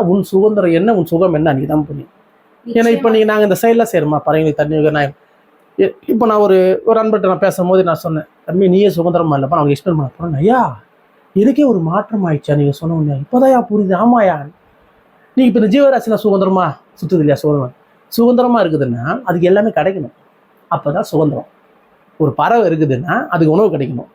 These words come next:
Speaker 1: நீர் கிடைக்கணும், தங்கறதுக்கு இருப்பிடம் கிடைக்கணும், சரிங்களா? அது இல்லாம இருக்குதுன்னா சுதந்திரமா இல்லைன்னு அர்த்தம். அதை ஒண்ணு தேடி கஷ்டப்பட்டு பாரா, அப்படியே ரொம்ப மல்லு கட்டி அதை எடுத்து அதை சாப்பிட்டு தான் சுதந்திரம் இல்லை,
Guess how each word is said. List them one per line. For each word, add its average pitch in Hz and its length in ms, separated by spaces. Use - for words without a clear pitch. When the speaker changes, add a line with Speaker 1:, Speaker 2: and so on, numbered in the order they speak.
Speaker 1:
நீர் 196 320
கிடைக்கணும், 156 400
தங்கறதுக்கு 208 440
இருப்பிடம் 160 300
கிடைக்கணும், 127 320
சரிங்களா? 170 360
அது 185 220
இல்லாம 262 420
இருக்குதுன்னா 202 320
சுதந்திரமா 226 400
இல்லைன்னு 175 260
அர்த்தம். - 240
அதை 160 180
ஒண்ணு 160 200
தேடி 208 360
கஷ்டப்பட்டு 185 760
பாரா, 170 340
அப்படியே 156 280
ரொம்ப 185 260
மல்லு 185 260
கட்டி 240 380
அதை 220 160
எடுத்து 196 180
அதை 202 100
சாப்பிட்டு - 340
தான் 202 140
சுதந்திரம் 214 340
இல்லை, 139 160